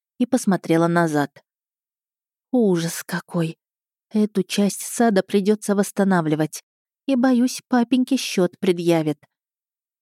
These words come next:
Но что-то мне говорит, что отец был готов к такому повороту. Недаром, когда меня провожал, то глубоко вздохнул и посмотрел на отделение гномьего банка,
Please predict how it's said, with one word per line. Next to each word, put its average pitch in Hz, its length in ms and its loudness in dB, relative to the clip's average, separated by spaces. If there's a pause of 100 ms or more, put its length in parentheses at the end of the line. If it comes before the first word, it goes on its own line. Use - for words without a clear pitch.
Но 294 220 0
что-то - 380 -4
мне 220 200 4
говорит, 208 460 0
что - 260 -2
отец 185 380 0
был 180 240 2
готов 175 380 -2
к - 80 -20
такому 151 340 -2
повороту. 151 640 -2 (460)
Недаром, 277 540 0
когда 151 300 0
меня 156 260 -2
провожал, 160 600 0 (240)
то 233 80 0
глубоко 185 400 2
вздохнул 175 720 -2 (360)
и 302 120 0
посмотрел 196 600 0
на 202 180 2
отделение 160 580 0
гномьего 160 500 0
банка, 147 520 -2